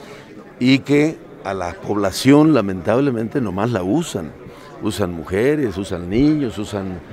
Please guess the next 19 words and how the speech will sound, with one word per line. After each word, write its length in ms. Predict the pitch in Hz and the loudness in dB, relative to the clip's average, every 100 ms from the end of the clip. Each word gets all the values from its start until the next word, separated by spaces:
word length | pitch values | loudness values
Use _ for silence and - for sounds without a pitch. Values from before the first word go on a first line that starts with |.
| - - | -18 -4
adultos 440 | 98 113 113 104 85 | 0 2 0 -2 -4
mayores, 760 | 92 95 117 143 143 127 - - - - - | -4 -2 0 0 0 -4 -10 -16 -16 -16 2
como 240 | 110 110 | 6 6
lo 220 | 110 101 | 4 4
que 120 | 104 | 2
vimos 460 | 104 123 123 110 101 | 2 4 4 2 0
ahora 400 | 101 101 123 113 | 0 2 2 0
que 80 | 98 | -4
fueron 380 | 107 117 117 104 | 0 2 2 0
a 80 | |
tumbar 400 | 90 98 98 117 | -4 -4 0 2
la 200 | 113 95 85 | 2 -2 0
puerta 540 | 113 113 - 107 85 71 - - - - - - | 0 0 0 -2 -2 -10 -18 -20 -18 -18 -20 -10
del, 480 | 95 101 104 101 101 | -2 2 4 4 2
eh, 380 | 98 95 87 - - 85 | 0 -2 -6 -10 -12 -10
de 160 | 85 85 | -8 -6
la 400 | 85 85 82 80 76 - - - - - | -6 -6 -6 -10 -14 -18 -20 -20 -20 -4
base 300 | 98 127 127 | 2 2 2
militar. 640 | 117 117 104 143 151 135 | 0 -2 -2 0 2 0